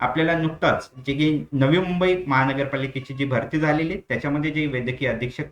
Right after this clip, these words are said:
पदासंदर्भात जे प्रश्न झालेले होते, ते प्रश्न आपल्याला भेटलेले आहेत. ती प्रश्नपत्रिका आपण आज बघणार आहोत. चॅनलवर नवीन असाल तर चॅनलला सबस्क्राईब करून ठेवा, कारण की यासारखे भरपूर व्हिडिओ तुम्हाला मिळणार आहेत. आणि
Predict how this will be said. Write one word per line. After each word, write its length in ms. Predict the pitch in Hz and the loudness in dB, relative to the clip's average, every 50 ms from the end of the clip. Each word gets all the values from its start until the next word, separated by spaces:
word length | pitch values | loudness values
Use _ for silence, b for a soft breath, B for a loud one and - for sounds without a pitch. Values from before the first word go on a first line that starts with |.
| _ _ _ _ _ _ _ _ _ _ _ _ _ - | _ _ _ _ _ _ _ _ _ _ _ _ _ -2
पदासंदर्भात 560 | 123 123 127 127 135 131 127 123 120 131 127 | 0 0 2 2 0 0 0 0 2 0 0
जे 120 | 123 127 | 0 -2
प्रश्न 340 | 120 - 127 127 - 147 147 | -2 -2 -4 -4 -2 0 0
झालेले 300 | 139 127 120 131 143 147 | 2 4 4 4 4 4
होते, 280 | 160 160 156 107 92 B B B B _ - | 2 2 0 -4 -6 B B B B _ -2
ते 60 | 156 | 0
प्रश्न 320 | 151 - 143 - - 147 | 0 0 -2 -2 -2 -2
आपल्याला 300 | 123 - - 127 123 123 | -2 -2 0 0 0 0
भेटलेले 400 | 123 113 107 107 123 127 123 131 | 0 0 -2 -2 -2 -2 -2 0
आहेत. 160 | 143 151 - | -2 -2 -4
ती 40 | - | -4
प्रश्नपत्रिका 680 | 110 - 120 113 - 143 123 131 131 143 147 143 143 131 | -4 -4 -4 -4 -4 -4 -4 -2 -2 -2 -2 0 0 0
आपण 260 | 107 - 120 113 110 | 0 0 0 2 2
आज 140 | 110 104 95 | 2 2 0
बघणार 340 | - 98 92 98 95 95 92 | -2 -4 -4 -2 -2 -2 -2
आहोत. 180 | 92 92 92 - - _ _ _ _ _ _ _ _ - | -2 -4 -6 -10 -18 _ _ _ _ _ _ _ _ 0
चॅनलवर 420 | 151 151 156 180 185 185 190 190 190 | 2 4 4 4 4 4 4 4 4
नवीन 280 | 185 180 180 185 185 | 2 2 2 2 2
असाल 300 | 180 180 - 190 180 180 | 0 0 0 -2 -2 -2
तर 60 | 190 175 | -2 0
चॅनलला 460 | - 151 143 143 151 151 151 147 143 | 2 2 2 4 4 2 2 0 -2
सबस्क्राईब 480 | - - 127 - _ - 165 165 165 | -2 -4 -8 -8 _ -2 -2 -2 0
करून 220 | 165 - 175 175 175 | 0 -2 -2 0 0
ठेवा, 180 | 175 170 175 | 0 0 0
कारण 440 | - - - _ _ - 156 156 180 | -2 -6 -10 _ _ 0 2 2 2
की 280 | 180 156 135 117 123 151 | 2 0 -2 0 2 4
यासारखे 400 | 170 180 - 185 165 160 - 165 | 4 2 2 0 -4 -4 -4 -4
भरपूर 380 | 151 139 139 123 - - 170 | -4 -2 -2 -2 -2 -2 -2
व्हिडिओ 380 | 160 139 139 143 147 135 107 101 | 0 2 2 4 4 4 2 0
तुम्हाला 840 | - - _ _ - 123 120 131 135 139 143 147 151 - 131 - - - _ _ _ - | -4 -10 _ _ -4 -2 -2 0 2 4 4 4 4 2 0 -4 -10 -16 _ _ _ -2
मिळणार 360 | 123 123 120 117 113 110 104 95 | 2 4 4 4 4 4 2 0
आहेत. 200 | 98 92 101 98 - _ _ _ _ _ - | -2 -6 -8 -10 -12 _ _ _ _ _ 0
आणि 260 | 113 135 151 151 151 | 4 4 4 4 4